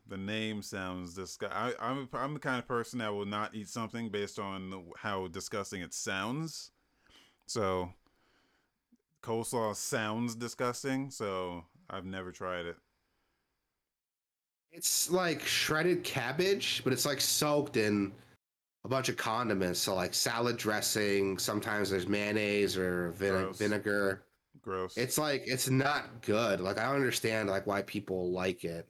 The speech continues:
Speaker 2: Like, it's,
Speaker 1: It's
Speaker 2: it's
Speaker 1: like
Speaker 2: not,
Speaker 1: a
Speaker 2: it's, it's like a salad, but not healthy. And <laughs> it tastes awful 'cause it's, like,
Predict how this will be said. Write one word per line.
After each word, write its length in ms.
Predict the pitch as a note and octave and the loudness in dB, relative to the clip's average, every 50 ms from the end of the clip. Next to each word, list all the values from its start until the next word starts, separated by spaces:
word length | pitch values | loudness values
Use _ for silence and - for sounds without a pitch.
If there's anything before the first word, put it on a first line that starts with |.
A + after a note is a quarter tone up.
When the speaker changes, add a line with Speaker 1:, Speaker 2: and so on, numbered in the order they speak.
| _ - | _ -12
Speaker 2:
Like, 280 | F2 E2+ E2+ E2 - - - - _ _ _ _ _ _ _ _ _ _ _ _ _ _ _ _ _ _ _ _ _ _ _ _ _ _ _ _ _ _ | -8 -8 -8 -8 -10 -14 -20 -20 _ _ _ _ _ _ _ _ _ _ _ _ _ _ _ _ _ _ _ _ _ _ _ _ _ _ _ _ _ _
it's, 240 | - D3 - - - | -4 -2 -2 -2 -4
Speaker 1:
It's 120 | G#2+ - | -2 -2
Speaker 2:
it's 240 | - D#3 D3 - - | -2 0 0 2 2
Speaker 1:
like 80 | D#3 F3 | 2 2
Speaker 2:
not, 160 | F3+ F#3 F#3+ | 2 2 0
Speaker 1:
a 120 | - C3+ D3 | 0 0 0
Speaker 2:
it's, 160 | D3+ D3+ - | 0 -2 -2
it's 200 | - D#3 E3 - | 0 0 2 2
like 160 | F#3+ G#3+ F3+ | 2 2 2
a 80 | A3+ G#3 | 2 2
salad, 420 | - - - G3+ F#3+ G3+ G#3+ F#3+ | 2 2 4 4 4 6 4 4
but 160 | E3 F3+ D3 C#3+ | 4 4 2 2
not 200 | D3 D3+ E3+ E3 | 2 2 2 0
healthy. 640 | - C3+ C3 C3 A#2+ - A#2 G2+ F#2+ G#2 A#2+ C#3+ - - - - - - - - - - - - - - _ | 0 2 2 2 2 2 2 4 4 4 4 2 -2 -8 -18 -20 -20 -20 -20 -20 -20 -20 -20 -20 -20 -10 _
And 640 | - B2+ B2+ B2+ B2 A#2+ A#2 A2+ A2+ A2 G#2+ - - - - - - - - - - - - | -4 -2 0 0 0 2 2 4 4 4 2 0 0 0 0 0 2 0 -2 -4 -2 -2 -2
<laughs> 400 | A2+ - - - - - - - | 0 0 -2 -4 -4 -6 -6 -2
it 180 | C3 C#3+ C#3+ | -2 -2 0
tastes 440 | - - E3+ F3+ E3 - - - - - - - - - - - - - - | 2 2 4 4 4 4 2 0 -4 -6 -14 -20 -20 -20 -20 -20 -8 -4 0
awful 460 | C3 D3 D#3+ E3 D#3+ - A#2 A2+ G#2+ | 2 2 2 2 2 2 2 2 2
'cause 160 | G#2 A2 A2 | 2 4 4
it's, 160 | A#2+ A#2 - - | 2 2 2 2
like, 240 | A#2+ A2+ G#2 G#2+ | 0 0 -2 -4